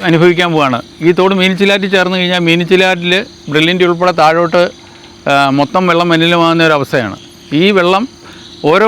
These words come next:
കുഴികളിലും പോയി ഈ കെമിക്കൽ, ഈ ഹാർഡ് കെമിക്കൽസ്, ഇതിന് മറ്റേ എന്നാ അതിൻ്റെ പേര്, ഫോർമാൽഡിഹൈഡ് എന്ന് പറയുന്ന സാധനം, അതുപോലെയുള്ള മറ്റ് കെമിക്കലുകളും ഈ കുഴികളിൽ അടിഞ്ഞിട്ട് ഈ കുടിവെള്ള പദ്ധതികൾ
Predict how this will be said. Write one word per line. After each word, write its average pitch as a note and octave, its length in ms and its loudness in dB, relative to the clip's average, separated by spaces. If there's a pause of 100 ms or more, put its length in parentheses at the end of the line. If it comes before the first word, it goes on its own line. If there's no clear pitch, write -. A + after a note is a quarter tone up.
കുഴികളിലും G3 520 4
പോയി F3+ 240 4
ഈ F3+ 140 0
കെമിക്കൽ, E3+ 360 0 (540)
ഈ - 20 2 (120)
ഹാർഡ് E3+ 260 0
കെമിക്കൽസ്, F3 560 0 (280)
ഇതിന് D#3+ 240 0 (300)
മറ്റേ D3+ 260 -6
എന്നാ D#3 160 -8
അതിൻ്റെ D3+ 240 -4
പേര്, D#3+ 180 0 (1000)
ഫോർമാൽഡിഹൈഡ് F#3+ 800 0
എന്ന് F#3+ 140 0
പറയുന്ന F3+ 240 0 (120)
സാധനം, E3+ 360 0
അതുപോലെയുള്ള F3+ 420 0 (100)
മറ്റ് E3 240 -2
കെമിക്കലുകളും E3 560 0 (100)
ഈ F3 120 0
കുഴികളിൽ F#3+ 480 2
അടിഞ്ഞിട്ട് D3+ 340 -2 (120)
ഈ E3+ 100 -2
കുടിവെള്ള D#3+ 360 2
പദ്ധതികൾ E3+ 340 0